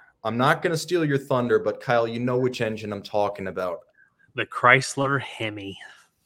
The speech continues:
Speaker 1: Oh my gosh.
Speaker 2: So you, you already touched on this a little bit, but what, what some people may not know is that there's actually three iterations of what is classified as a Chrysler Hemi.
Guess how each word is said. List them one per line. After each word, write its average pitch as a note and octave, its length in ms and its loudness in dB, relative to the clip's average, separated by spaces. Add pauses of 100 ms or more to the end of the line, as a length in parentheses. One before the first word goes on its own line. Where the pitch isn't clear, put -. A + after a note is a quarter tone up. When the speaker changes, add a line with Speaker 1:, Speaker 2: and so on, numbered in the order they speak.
(100)
Speaker 1:
Oh E2+ 180 -14
my F#2 240 -16
gosh. - 440 -18 (280)
Speaker 2:
So B2+ 640 4
you, D3 200 0
you F3 380 2
already C3 380 6
touched - 400 0
on A#2 160 0
this A2+ 220 -4
a A2+ 80 -6
little A2+ 300 -2
bit, A2 360 -4
but A2+ 200 -2
what, A#2+ 180 -6 (140)
what A#2 180 -8
some D3 180 -4
people B2 240 -6
may A#2+ 220 -2
not G#2+ 260 -4
know A#2+ 380 2
is G#2+ 160 -8
that A#2 120 -8
there's A2 260 -6
actually F3+ 480 0
three D3+ 640 -6
iterations A#2 800 -4
of G#2+ 160 -6
what A2 220 -2
is G#2 120 -8
classified G#2+ 760 0
as G2+ 140 -8
a G#2 180 -6 (280)
Chrysler G2+ 560 -2
Hemi. D3 480 -4